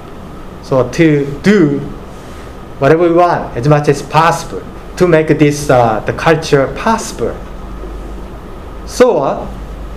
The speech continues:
fossil fuel, anthropogenic, you mentioned anthropogenic activity, climate change issues, uh, pollution,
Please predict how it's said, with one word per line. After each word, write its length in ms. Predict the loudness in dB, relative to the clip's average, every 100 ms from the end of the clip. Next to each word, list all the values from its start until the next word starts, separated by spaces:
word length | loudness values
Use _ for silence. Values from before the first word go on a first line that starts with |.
| -12 -12 -4
fossil 360 | 2 4 4 2
fuel, 480 | 4 4 4 0 -6 -12 -14 -14 -8 -4
anthropogenic, 800 | 0 2 4 4 4 4 4 4
you 100 | 6
mentioned 400 | 4 4 2 2
anthropogenic 640 | 4 2 2 2 4 2
activity, 720 | 2 2 4 4 4 4 0 -6 -10 -14 -14 -14 -14 -14 -14 -16 -14
climate 440 | -4 0 4 2 2
change 380 | 2 2 4
issues, 580 | 4 4 2 2 4 2
uh, 60 | -2 -2
pollution, 880 | 2 4 4 4 2 2 0 -2